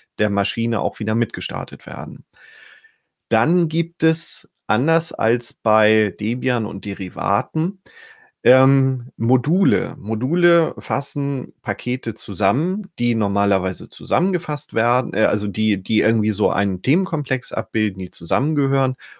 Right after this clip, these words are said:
Und die muss man explizit aktivieren, damit man auf diese Pakete überhaupt zugreifen kann. Musste ich ja auch erst lernen, hat mich erst gewundert, aber, ähm, ja, darum auch so ein bisschen dieser Vortrag.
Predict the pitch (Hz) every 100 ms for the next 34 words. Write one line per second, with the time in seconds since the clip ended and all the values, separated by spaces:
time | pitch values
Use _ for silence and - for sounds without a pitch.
0 | _ - 120 120 127 131 - 127 117 -
1 | 113 - - 110 - 117 135 - 123 -
2 | 123 110 120 135 151 135 117 117 - 117
3 | 104 - 117 107 - 101 - 113 117 113
4 | 127 - 156 104 90 87 76 76 76 -
5 | _ - 107 - - - - 113 110 139
6 | - 135 139 135 107 - 101 92 - -
7 | 98 147 147 - 107 117 113 - - -
8 | - - - - 120 123 120 113 - _
9 | _ _ - - - _ _ _ _ _
10 | _ _ _ 139 123 123 127 - 117 110
11 | 101 107 104 101 - 98 - - 101 -